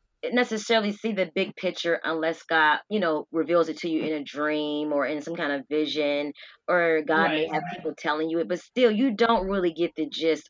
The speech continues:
Speaker 1: or what the finale will be. And I couldn't see the, I could not see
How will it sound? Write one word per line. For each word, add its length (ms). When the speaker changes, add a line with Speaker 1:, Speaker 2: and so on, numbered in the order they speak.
Speaker 1:
or 380
what 240
the 80
finale 540
will 260
be. 380
And 260
I 140
couldn't 360
see 180
the, 220
I 120
could 280
not 260
see 420